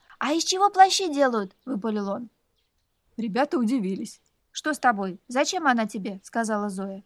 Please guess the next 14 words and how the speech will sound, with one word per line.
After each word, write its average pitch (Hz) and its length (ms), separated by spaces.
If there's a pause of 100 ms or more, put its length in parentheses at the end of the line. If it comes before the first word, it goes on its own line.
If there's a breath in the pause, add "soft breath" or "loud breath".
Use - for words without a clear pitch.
(520)
«Я 330 240
хочу», 359 420 (500 soft breath)
начал 254 340
было 220 280
Мика, 311 320
но 254 220
остановился 359 760
и 240 80
закусил 320 500
губу. 285 440 (120)
Вспомнил, 302 480
что 233 240
одноногу 254 540
обещал. 208 580